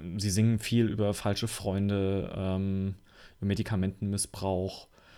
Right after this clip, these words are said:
Äh, und das ist schon, geht schon ziemlich tief und ist auch um einiges ernster allerdings.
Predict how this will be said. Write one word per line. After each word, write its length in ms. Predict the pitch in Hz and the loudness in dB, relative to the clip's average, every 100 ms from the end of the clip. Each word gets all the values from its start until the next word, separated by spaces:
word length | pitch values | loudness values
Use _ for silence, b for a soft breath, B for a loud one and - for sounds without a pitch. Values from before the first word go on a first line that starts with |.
| b b b - | b b b -4
Äh, 60 | |
und 1160 | 95 90 92 92 90 - - 78 - 113 110 - | -2 0 0 0 -2 -6 -12 -10 -6 -4 -4 -2
das 120 | 104 - | -2 0
ist 140 | - | 2
schon, 400 | - 117 113 113 | 4 4 4 4
geht 140 | 123 | 2
schon 160 | - 127 | 4 2
ziemlich 260 | - 123 - | 4 2 2
tief 220 | 117 104 | 2 2
und 80 | 101 | 0
ist 80 | |
auch 260 | - 104 - | -2 -6 -8
um 260 | - 107 - | -4 -4 -2
einiges 420 | - 117 113 107 | 0 4 4 2
ernster 380 | - 101 - 107 | 0 -2 -2 0
allerdings. 520 | 107 104 104 107 - | 0 2 0 0 -2